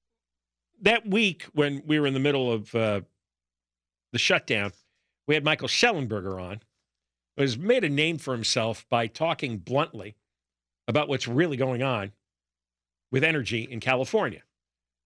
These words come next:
And he's telling the truth. Nobody ever refutes him. And he has an interesting background, as I've mentioned many times. He, he comes from being a left-wing activist on energy, committed to green energy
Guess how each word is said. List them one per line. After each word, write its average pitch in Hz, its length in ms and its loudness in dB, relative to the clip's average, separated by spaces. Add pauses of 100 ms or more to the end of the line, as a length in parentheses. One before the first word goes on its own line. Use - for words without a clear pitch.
(100)
And 175 80 0
he's 165 140 2
telling 233 280 2
the 127 60 -2
truth. 131 400 -2
Nobody 147 340 0
ever 160 240 2
refutes 127 480 -2
him. - 160 -16 (880)
And 185 300 0
he - 160 -2
has 185 260 0 (120)
an 180 80 2
interesting 170 400 2
background, 131 440 0
as 107 140 -4
I've 104 160 -4
mentioned 120 380 0
many 127 180 0
times. 135 340 -2
He, 131 200 -4
he 135 120 -6
comes 180 280 -2
from 139 160 -2
being 131 300 2
a 113 220 -2 (440)
left-wing 143 500 0
activist 120 540 0
on 110 80 -2
energy, 107 480 -6 (1500)
committed 151 320 2
to 127 60 -4
green 135 260 0
energy 117 420 -2